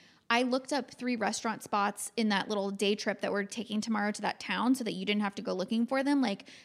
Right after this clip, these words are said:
here, like, take a look at each of the links and see which one you like the best."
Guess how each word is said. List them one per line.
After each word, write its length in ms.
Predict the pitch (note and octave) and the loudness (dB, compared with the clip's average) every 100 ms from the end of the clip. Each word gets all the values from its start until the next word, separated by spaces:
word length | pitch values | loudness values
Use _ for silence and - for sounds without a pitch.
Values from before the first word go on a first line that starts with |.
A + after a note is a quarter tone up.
| - _ _ | -20 _ _
here, 360 | G#3+ A#3+ A3+ - | -6 0 0 2
like, 320 | G#3+ G3 G#3+ | -2 -2 -6
take 200 | - A#3+ | -2 0
a 40 | A3+ | 2
look 160 | A3 | 0
at 100 | G#3 - | 0 -2
each 160 | G#3+ | -4
of 60 | G3 | -4
the 60 | |
links 280 | F#3+ F#3 G#3 | -2 -2 -2
and 120 | G3 | -4
see 200 | F#3+ G3 F#3 | -4 -4 -4
which 160 | F#3 | -4
one 100 | F3+ | -4
you 80 | F3 | -4
like 160 | F#3 - | -4 -4
the 80 | |
best." 400 | - F#3 E4+ - | -2 0 0 -4